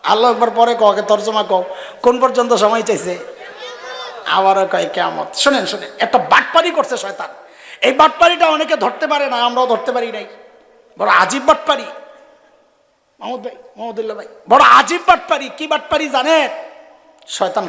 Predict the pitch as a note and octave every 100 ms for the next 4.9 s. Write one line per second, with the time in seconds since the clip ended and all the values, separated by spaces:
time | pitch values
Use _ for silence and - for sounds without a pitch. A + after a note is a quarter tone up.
0 | - G3 G3 G#3 A3 F#3+ F#3 F3 E3 F#3
1 | F3+ - D3+ D#3+ F3+ F3+ - - - -
2 | - _ _ - - - - B3 F4 F#4
3 | E4 - E4+ E4 F#4 E4+ C4+ C#4+ D4+ D#4
4 | A#3 C4+ C#4+ C#4+ C#4 C4 A#3 G#3